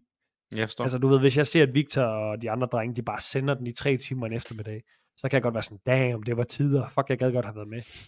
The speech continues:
Speaker 2: Men det var jo
Speaker 1: Ja.
Speaker 2: ikke, fordi jeg ville have været foruden at hoppe på trampolin med Freddy eller et eller andet.
Speaker 1: Nej, jeg forstår. Jeg tror også, du har en sund attitude, det der med, sådan, når man bliver forældre. Øh,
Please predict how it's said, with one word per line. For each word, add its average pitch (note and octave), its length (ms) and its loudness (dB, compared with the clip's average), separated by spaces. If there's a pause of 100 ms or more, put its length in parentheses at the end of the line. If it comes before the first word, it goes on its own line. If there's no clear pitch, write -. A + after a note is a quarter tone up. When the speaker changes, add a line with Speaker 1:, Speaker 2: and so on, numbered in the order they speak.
(140)
Speaker 2:
Men B2+ 100 -2
det C3 100 10
var A#2+ 60 10
jo A2 40 8
Speaker 1:
Ja. - 20 8
Speaker 2:
ikke, D3+ 120 6
fordi C#3+ 160 6
jeg C3+ 80 10
ville B2 100 4
have A#2 100 2
været B2 140 4
foruden D3+ 320 10
at C3+ 80 6
hoppe A#2+ 160 6
på B2+ 40 4
trampolin B2 400 2
med A2+ 80 -6
Freddy A#2 240 -2
eller F#2+ 180 -12
et F#2+ 40 -14
eller F#2+ 120 -18
andet. G2+ 100 -8
Speaker 1:
Nej, G2 40 -4
jeg F#2 180 -8
forstår. - 400 -16 (460)
Jeg A2+ 80 -4
tror - 80 -2
også, D3 100 0
du D#3 60 -2
har C#3+ 100 4
en C3 60 2
sund C#3+ 220 2
attitude, B2 320 -2
det A#2 80 -4
der G#2+ 100 2
med, G#2 160 0
sådan, A2+ 120 -6
når G#2+ 80 0
man G2+ 100 -4
bliver G2 120 -4
forældre. G2+ 300 0 (400)
Øh, - 140 -18